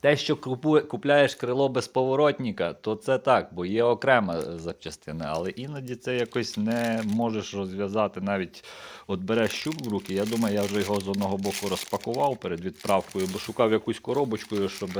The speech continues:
не зламалось при перевозці, бо все ж таки деталь, е, пластикова, можна сказати, пластмасова. Е, ну і взяв, думаю,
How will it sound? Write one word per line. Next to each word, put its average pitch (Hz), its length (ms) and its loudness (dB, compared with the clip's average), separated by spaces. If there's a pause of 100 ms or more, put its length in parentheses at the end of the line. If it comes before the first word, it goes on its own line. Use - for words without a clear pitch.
(540)
не 208 80 0
зламалось 170 520 6
при 107 160 -2
перевозці, 104 600 -2
бо 110 220 -6
все 110 260 -4
ж - 100 -12
таки - 220 -6
деталь, 95 400 -2 (520)
е, 90 360 -4 (720)
пластикова, 85 560 -2
можна 71 320 -8
сказати, - 460 -10
пластмасова. 78 640 -10 (720)
Е, 87 500 -4 (360)
ну 160 300 -2
і 160 60 0
взяв, 135 460 2
думаю, 127 340 0